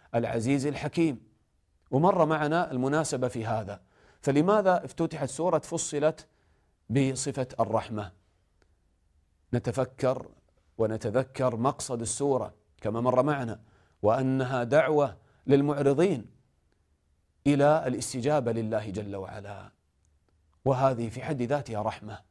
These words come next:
من الله تعالى. لما تتفكر، تأمل في سورة غافر، مر معنا أنها جاءت لتحذير المجادلين بالباطل، فانظر إلى السورة التي بعدها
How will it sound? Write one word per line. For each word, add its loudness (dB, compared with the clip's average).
من 0
الله 0
تعالى. -12
لما 0
تتفكر، -12
تأمل 2
في -6
سورة -2
غافر، 0
مر 2
معنا -4
أنها -4
جاءت 0
لتحذير -2
المجادلين -4
بالباطل، -2
فانظر 6
إلى 0
السورة 0
التي -2
بعدها -4